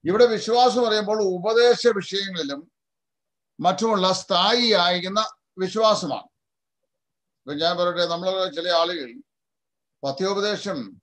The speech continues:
നമ്മൾ അറിഞ്ഞ ശേഷം ചില സാങ്കേതികമായ പ്രശ്നങ്ങളോ പിടിച്ചു നിൽക്കാൻ കഴിയാത്ത ബുദ്ധിമുട്ടുകളോ ഒക്കെ നമ്മുടെ ഇടയിൽ നിന്ന് വരുമ്പോ ഒരു പക്ഷെങ്കിൽ ഈ എങ്ങനെയെങ്കിലും ഇതിനകത്ത് പുറത്തു പോയാൽ കൊള്ളായിരുന്നു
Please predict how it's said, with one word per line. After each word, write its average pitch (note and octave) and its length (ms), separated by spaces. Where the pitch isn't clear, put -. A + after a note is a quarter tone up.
നമ്മൾ D3+ 240
അറിഞ്ഞ E3+ 280
ശേഷം D3+ 360
ചില D3+ 160
സാങ്കേതികമായ E3 840
പ്രശ്നങ്ങളോ C#3+ 560
പിടിച്ചു C#3+ 280
നിൽക്കാൻ D3 320
കഴിയാത്ത C#3 400
ബുദ്ധിമുട്ടുകളോ D#3+ 640
ഒക്കെ B2+ 100
നമ്മുടെ B2+ 260
ഇടയിൽ B2 120
നിന്ന് B2 160
വരുമ്പോ A2+ 340
ഒരു F3+ 140
പക്ഷെങ്കിൽ F3+ 400
ഈ E3 380
എങ്ങനെയെങ്കിലും E3 440
ഇതിനകത്ത് D#3 280
പുറത്തു D3+ 340
പോയാൽ D#3 240
കൊള്ളായിരുന്നു C#3+ 600